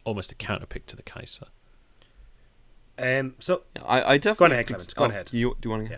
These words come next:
Speaker 3: Oh, okay. Yeah, so I, I think a lot of, uh, L P L teams, they really like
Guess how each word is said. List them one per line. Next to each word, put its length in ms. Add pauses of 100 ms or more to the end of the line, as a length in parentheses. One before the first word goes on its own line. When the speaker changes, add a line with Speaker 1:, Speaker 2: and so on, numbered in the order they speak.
(120)
Speaker 3:
Oh, 140
okay. 260 (580)
Yeah, 120
so 180
I, 220
I 40
think 180
a 40
lot 200
of, 120
uh, 200
L 140
P 120
L 120
teams, 520
they 260
really 440
like 460